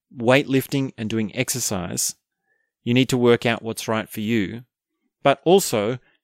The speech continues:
you need to see, well, like, how does it actually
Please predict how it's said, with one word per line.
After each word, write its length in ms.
you 140
need 160
to 80
see, 280
well, 400
like, 240
how 440
does 200
it 160
actually 680